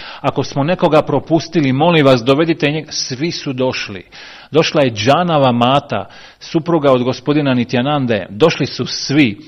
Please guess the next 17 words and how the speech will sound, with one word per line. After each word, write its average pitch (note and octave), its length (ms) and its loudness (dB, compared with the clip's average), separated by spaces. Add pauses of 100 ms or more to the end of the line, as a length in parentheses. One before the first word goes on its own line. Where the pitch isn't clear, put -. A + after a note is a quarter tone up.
(160)
I B2 80 -12
kad B2+ 200 -2
je B2+ 60 2
bio E3+ 220 4
taj E3 260 0
kirtan F#3+ 540 0
za B2+ 160 0
Gor C#3 320 2
Purnim, C3 500 0 (1600)
u A#2+ 80 -2
kirtanu F3 580 0
su - 140 -10
se C#3 140 -8
ponovo C#3+ 580 -4 (540)
Panča D#3+ 320 0
Tatva C#3 420 0
pojavili. A2+ 640 -4